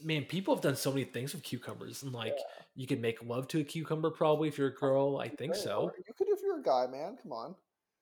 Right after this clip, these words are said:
Speaker 1: Ah, you know what? Yeah.
Speaker 2: Let's, let's be
Speaker 1: There's
Speaker 2: progressive.
Speaker 1: there's nothing you can't do with cucumbers,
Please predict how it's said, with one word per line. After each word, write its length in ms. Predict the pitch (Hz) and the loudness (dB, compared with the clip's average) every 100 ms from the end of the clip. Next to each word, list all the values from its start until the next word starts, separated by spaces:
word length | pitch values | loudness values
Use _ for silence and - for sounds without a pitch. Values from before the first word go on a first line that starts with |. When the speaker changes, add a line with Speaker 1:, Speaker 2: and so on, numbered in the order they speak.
| _ _ _ - | _ _ _ -16
Speaker 1:
Ah, 120 | - - 120 | -12 -12 -8
you 60 | 156 | -6
know 60 | |
what? 160 | 262 277 | -6 -8
Yeah. 300 | 180 262 269 - _ _ _ _ _ 190 | -8 -4 -6 -8 _ _ _ _ _ -20
Speaker 2:
Let's, 220 | 190 - | -20 -12
let's 120 | 180 - | -12 -4
be 120 | 311 | -6
Speaker 1:
There's 60 | |
Speaker 2:
progressive. 400 | - - 143 139 - - _ _ _ _ _ _ _ _ _ _ _ _ _ - | -4 2 2 2 -10 -18 _ _ _ _ _ _ _ _ _ _ _ _ _ 0
Speaker 1:
there's 180 | 170 135 | 0 4
nothing 280 | 127 139 139 | 2 4 2
you 120 | 123 | 0
can't 280 | - 139 120 | 0 0 0
do 80 | 117 | -2
with 120 | - | -2
cucumbers, 340 | 123 117 117 | -4 -4 -6